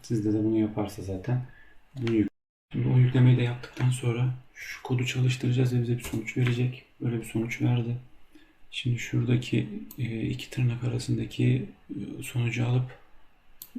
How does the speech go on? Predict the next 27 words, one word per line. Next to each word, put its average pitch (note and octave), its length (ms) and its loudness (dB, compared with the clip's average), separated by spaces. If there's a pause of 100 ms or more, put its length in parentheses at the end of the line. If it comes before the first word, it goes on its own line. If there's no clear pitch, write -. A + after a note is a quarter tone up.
az B2 140 -2
sonraki A#2 460 -6
göstereceğim A2+ 500 0
yere A2 160 2
yapıştıracağız. G#2 500 -2
Şu A#2+ 160 -2
an A#2 80 0
kopyaladım A#2 460 -2
ama A2 120 -4
siz G#2+ 180 -10
C A2 140 -2
T G#2+ 160 -6
R A2 60 -2
L G#2 40 0
C G#2+ 120 2
ile G#2 100 4
yine A2 220 2
kopyalayın. A#2+ 520 -2 (540)
Bunu B2 120 4
da A2+ 120 2
bir G2+ 40 4
yere G2+ 180 4
kaydedin. G2+ 520 -2
Ne G#2+ 40 -2
olur G2+ 260 0
ne G2+ 40 0
olmaz. G2 400 -8